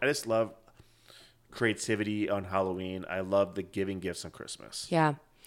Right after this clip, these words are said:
Speaker 2: So I, I think I love Christmas more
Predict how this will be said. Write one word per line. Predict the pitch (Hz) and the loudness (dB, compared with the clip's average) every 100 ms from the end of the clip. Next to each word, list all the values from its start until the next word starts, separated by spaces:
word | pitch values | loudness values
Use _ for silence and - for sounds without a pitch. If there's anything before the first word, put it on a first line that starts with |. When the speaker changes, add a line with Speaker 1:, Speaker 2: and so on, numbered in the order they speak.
| - - - - _ - | -14 -14 -16 -20 _ -2
Speaker 2:
So | - 220 202 185 - | 10 12 12 12 8
I, | 208 226 - | 10 10 10
I | 214 | 8
think | 240 233 - - 185 | 8 4 -2 6 10
I | 190 | 12
love | 190 180 180 175 - | 10 10 10 10 4
Christmas | 202 180 - 180 - - | 4 4 4 2 2 2
more | 170 165 165 208 311 | 6 8 8 6 4